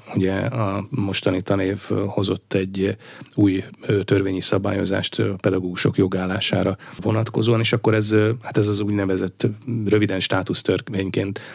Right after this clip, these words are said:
emlegetett, ö, jogszabály, amit akkor nagyon sok, ö, kritika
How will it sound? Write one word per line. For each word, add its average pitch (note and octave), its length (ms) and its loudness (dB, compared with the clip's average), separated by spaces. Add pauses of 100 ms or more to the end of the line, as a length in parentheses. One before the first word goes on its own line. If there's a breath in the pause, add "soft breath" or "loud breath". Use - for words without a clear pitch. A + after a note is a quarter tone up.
(200 loud breath)
emlegetett, F#2+ 680 -2
ö, G#2+ 160 4
jogszabály, A2 640 0
amit A2 320 -2
akkor A#2 280 0
nagyon B2 200 2
sok, - 300 -2
ö, G2 180 0
kritika G#2 600 -2